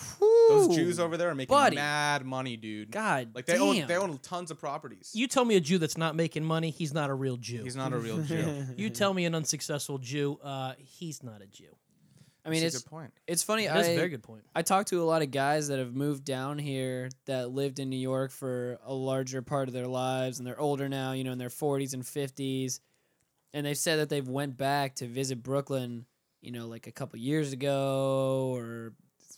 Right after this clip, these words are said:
Speaker 2: a few months ago or whatever, and they just say, "Dude, that is not the same fucking place I grew up in."
Speaker 1: Dude,
Speaker 2: It
Speaker 1: it
Speaker 2: was a
Speaker 1: changed so much when I, I
Speaker 2: it
Speaker 1: lived
Speaker 2: was
Speaker 1: there for a couple years only. It changed a lot.
Speaker 2: It was a place that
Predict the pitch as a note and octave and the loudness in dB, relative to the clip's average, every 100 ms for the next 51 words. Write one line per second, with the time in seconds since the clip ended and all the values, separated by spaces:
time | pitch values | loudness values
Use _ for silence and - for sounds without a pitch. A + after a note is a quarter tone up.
0 | _ C3+ - B2 B2+ E3 - D3+ D3+ D3 | _ -16 -10 -6 -2 -2 -2 2 4 6
1 | D3 C#3+ C#3+ C#3+ C#3 C#3 C3 - _ _ | 4 2 0 -2 -2 -2 -4 -10 _ _
2 | _ - B2+ A#2+ B2+ B2+ - A#2 G#2+ B2 | _ -12 -8 -6 -6 -4 -6 -6 -8 -10
3 | A2+ G2+ _ _ _ _ _ _ _ _ | -10 -12 _ _ _ _ _ _ _ _
4 | - C#3+ E3+ A#2+ A2+ A2+ A2+ A#2 C3 C#3+ | -4 0 0 -2 -6 -10 -8 -6 -4 -2
5 | A#2+ A#2 - A2 B2 A#2 A2+ B2 A#2+ A#2 | -4 -6 -6 -6 -6 -10 -8 -8 -8 -10
6 | B2+ A#2+ A2+ A#2 A#2 A#2 C#3+ C#3+ B2+ A#2 | -8 -6 -8 -10 -10 -4 -4 -4 -6 -8
7 | A2+ - C3+ D3+ D3+ D#3+ G3+ E3 - D#3 | -14 -16 -8 0 2 2 2 -2 -4 -4
8 | C#3 C#3 - A#2+ G#2+ C3+ D3 - D#3+ D#3 | -2 -4 -4 -6 -4 -2 0 0 0 -2
9 | C3+ B2 C3 A2+ G#2+ B2+ B2 G2+ G2 - | -4 -8 -10 -10 -8 -8 -8 -10 -14 -12
10 | D3+ A2 F#2+ G2 A2 G2+ D#3 D#3 D#3 D3+ | -10 -10 -12 -10 -8 -4 2 2 2 0
11 | E3+ E3+ E3 D#3 - D3+ D3+ D3+ D3 | 2 4 4 2 2 4 4 4 2